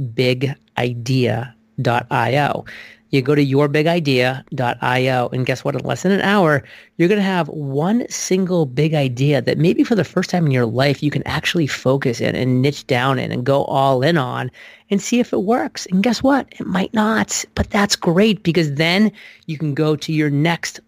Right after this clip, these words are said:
one big idea and see if that one hits or the next one hits. And it's a step-by-step process. Instead of just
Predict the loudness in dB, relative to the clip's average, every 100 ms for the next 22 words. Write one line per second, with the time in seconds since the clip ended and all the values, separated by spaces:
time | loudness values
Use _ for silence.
0 | _ -6 0 2 2 -2 -6 -8 0 0
1 | 0 -2 -2 -2 -4 0 0 -2 -6 -20
2 | -10 -2 -2 2 0 0 -2 -2 -2 -4
3 | -4 -6 -8 -12 -6 -2 -2 -2 -4 -6
4 | -6 -6 -6 -8 -10 0 0 2 0 -2
5 | -4 -2 -2 -2 -10 -6 -4 -4 -8 -2
6 | -2 -2 -12 _ -4 -2 -2 -4 -8 -8
7 | -4 -2 -2 0 -2 -2 -8